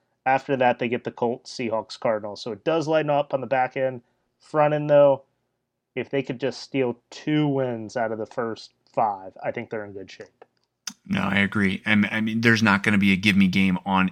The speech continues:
Speaker 2: any of the N F C North schedule. It is gonna be an incredibly competitive division. But kind of the forgotten man,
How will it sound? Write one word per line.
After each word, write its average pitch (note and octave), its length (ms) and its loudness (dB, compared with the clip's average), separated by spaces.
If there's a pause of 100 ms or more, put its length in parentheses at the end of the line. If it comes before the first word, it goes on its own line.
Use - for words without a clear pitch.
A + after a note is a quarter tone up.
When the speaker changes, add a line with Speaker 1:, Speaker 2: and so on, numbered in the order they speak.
Speaker 2:
any G2+ 240 2
of F#2+ 140 0
the G#2 160 -2
N G2 120 -2
F F#2 160 -2
C G2+ 200 2
North F#2+ 480 0
schedule. F#2+ 560 -2
It G2+ 120 -10
is G2 140 -2
gonna G2+ 160 2
be G2 80 2
an F#2+ 80 2
incredibly G2 560 -2
competitive F#2+ 580 -6
division. F#2+ 500 -2 (460)
But - 140 -10
kind B2+ 180 0
of F3 120 0
the F3+ 80 2
forgotten D#3 640 2
man, D3 420 4